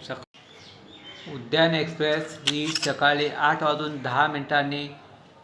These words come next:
छत्रपती शिवाजी महाराज टर्मिनल येथून सुटते आणि सोलापूर इथे, अ,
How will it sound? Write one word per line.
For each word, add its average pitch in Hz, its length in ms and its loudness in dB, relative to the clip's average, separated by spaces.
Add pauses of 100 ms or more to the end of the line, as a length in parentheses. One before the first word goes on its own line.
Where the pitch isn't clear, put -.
छत्रपती 165 380 -2
शिवाजी 156 360 2
महाराज 156 380 2
टर्मिनल 156 280 -2
येथून 151 260 -2
सुटते 151 580 -4 (560)
आणि 156 560 -2 (420)
सोलापूर 165 540 4
इथे, 165 840 2
अ, 143 460 4